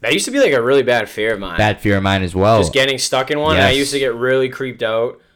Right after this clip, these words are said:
Speaker 1: Like, if it, 'cause, you know, sometimes they make the rickety noises or whatever.
Speaker 2: Absolutely.
Speaker 1: And it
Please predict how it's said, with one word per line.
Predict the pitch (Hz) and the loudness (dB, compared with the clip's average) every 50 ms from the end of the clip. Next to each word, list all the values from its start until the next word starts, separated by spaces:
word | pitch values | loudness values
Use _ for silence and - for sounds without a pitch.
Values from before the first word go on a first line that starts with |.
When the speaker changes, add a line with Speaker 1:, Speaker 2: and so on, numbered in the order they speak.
| _ _ - | _ _ -12
Speaker 1:
Like, | 113 113 117 | -8 -6 -6
if | 117 - 113 | -6 -6 -4
it, | 110 107 104 - | -4 -4 -4 -4
'cause, | - 165 202 | -6 -6 -4
you | 233 | -4
know, | 220 - | -2 -2
sometimes | 175 175 165 160 156 143 | -2 -2 -2 -2 -4 -4
they | 135 135 | -4 -6
make | 135 131 131 - | -6 -6 -6 -4
the | 120 110 | -4 -4
rickety | 107 104 117 120 - 123 120 120 | -4 -4 -6 -8 -8 -6 -6 -4
noises | 120 120 117 117 117 113 117 113 | -4 -4 -4 -4 -4 -6 -8 -8
or | 113 117 | -6 -4
whatever. | 113 113 113 113 110 95 | -4 -2 -2 -2 -2 -2
Speaker 2:
Absolutely. | 95 92 92 98 98 92 92 98 101 101 95 90 | -2 -2 -2 -2 -2 0 0 2 2 2 0 0
Speaker 1:
And | 85 | -2
it | 82 | -4